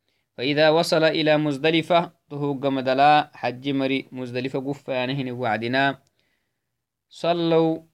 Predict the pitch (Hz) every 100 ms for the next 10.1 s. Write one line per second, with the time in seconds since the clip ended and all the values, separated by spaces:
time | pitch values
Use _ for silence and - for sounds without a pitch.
0 | _ - 143 156 160 151 143 143 143 151
1 | 139 143 135 135 131 90 127 - 143 135
2 | 127 143 143 135 143 139 - _ 123 127
3 | 123 131 135 131 - 127 123 123 135 -
4 | 135 127 92 123 - 139 - _ _ _
5 | - 127 131 113 131 156 165 151 143 143
6 | 139 139 143 139 135 131 131 131 131 127
7 | 127 123 127 123 120 123 _ _ _ _
8 | _ 123 - 135 131 139 135 131 127 131
9 | 127 127 123 147 170 - 135 127 123 -